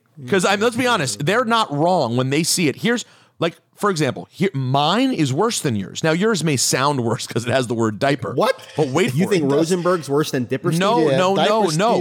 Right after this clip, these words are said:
Speaker 3: is way worse.
Speaker 1: The
Speaker 2: Come on.
Speaker 1: mistake. No, no. Hear me out. Jesus Christ.
Speaker 2: Mm.
Speaker 1: The mistake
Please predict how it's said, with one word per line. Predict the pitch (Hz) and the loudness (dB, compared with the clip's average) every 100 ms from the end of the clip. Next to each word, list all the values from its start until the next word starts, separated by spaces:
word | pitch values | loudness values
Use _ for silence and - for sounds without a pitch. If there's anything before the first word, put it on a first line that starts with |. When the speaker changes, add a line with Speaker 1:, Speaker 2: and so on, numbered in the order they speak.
| 165 | 0
Speaker 3:
is | 156 | 0
way | 156 | 0
worse. | 139 117 - - _ | 0 -4 -8 -16 _
Speaker 1:
The | 139 | -4
Speaker 2:
Come | 165 | 0
on. | |
Speaker 1:
mistake. | 156 - - 139 180 208 - - - | 2 0 2 2 4 2 -2 -12 -4
No, | 139 190 | 0 2
no. | 147 - | 0 -4
Hear | - 185 214 | -4 -2 2
me | 226 | 2
out. | 220 104 - - _ _ - | 0 -2 -8 -20 _ _ -10
Jesus | 104 131 - | -2 0 -2
Christ. | - 180 147 180 | -2 0 0 -4
Speaker 2:
Mm. | - | -6
Speaker 1:
The | 143 | -4
mistake | 147 - - - 214 240 - - | 0 0 0 0 0 0 -2 -10